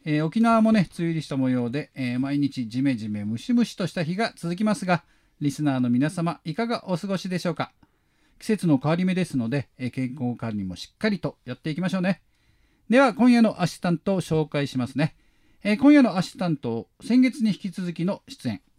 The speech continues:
えー、ラジオネーム、マリーナこと、那覇航空基地隊の中鶴兄です。では、ご挨拶よろしく。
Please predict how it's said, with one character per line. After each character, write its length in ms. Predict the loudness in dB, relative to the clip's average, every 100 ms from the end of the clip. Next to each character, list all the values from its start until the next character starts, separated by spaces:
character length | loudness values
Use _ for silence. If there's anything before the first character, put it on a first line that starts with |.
| _ _ -8
え 480 | -4 -2 -2 -4 -2
ー、 60 |
ラ 100 | 0
ジ 100 | 4
オ 60 | 4
ネ 140 | 6
ー 20 | 4
ム、 140 | 2
マ 160 | 2 4
リ 160 | 4
ー 40 | 4
ナ 120 | 2
こ 140 | -2
と、 320 | -2 0 0 0
那 140 | 0
覇 140 | 0 0
航 180 | -2
空 120 | -2 -8
基 120 | -6
地 40 |
隊 160 | -2 2
の 200 | 2 0
中 360 | -2 -2 -2 -4
鶴 200 | -4 -2
兄 200 | -2 0
で 440 | 0 0 0 -2 -4
す。 200 | -10 -20 _ _ _
で 100 | 2
は、 200 | 2 2 0
ご 140 | 2
挨 100 | 4
拶 340 | 2 -4 -6 -6
よ 120 | -4
ろ 60 | -6
し 80 |
く。 400 | -6 -4 -4 -6